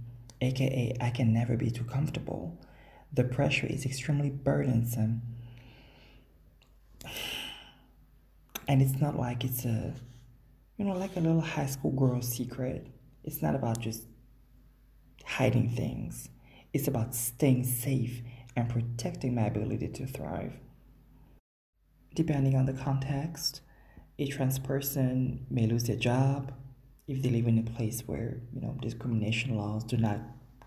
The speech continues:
cover transness, even if discrimination laws exist at all. They may lose opportunities for business, and, um,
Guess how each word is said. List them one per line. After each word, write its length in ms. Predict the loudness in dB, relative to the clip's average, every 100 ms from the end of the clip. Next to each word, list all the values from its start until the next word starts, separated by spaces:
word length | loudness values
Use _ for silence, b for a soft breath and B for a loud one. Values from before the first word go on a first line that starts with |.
| -4
cover 240 | -2 0
transness, 720 | 0 0 0 0 -2 -4 -10 -16 B B B B -20 -6
even 320 | 2 2 2 2
if 300 | 0 2 -2 -6 -4
discrimination 720 | -4 -2 2 2 2 2 0
laws 260 | 0 -2 -4
exist 500 | -4 -4 -4 -6 -2
at 140 | 0
all. 420 | 2 0 0 -4 -8 -14 B B B B B B B B 2
They 100 | 6
may 120 | 8
lose 180 | 6 6
opportunities 680 | 2 0 0 0 0 0 0
for 140 | -2
business, 720 | -2 -2 2 2 2 0 -8 -14 -18 -20 -20 -20 -20 -20 -20 -6
and, 360 | -2 0 0 -2
um, 400 | -6 -6 -6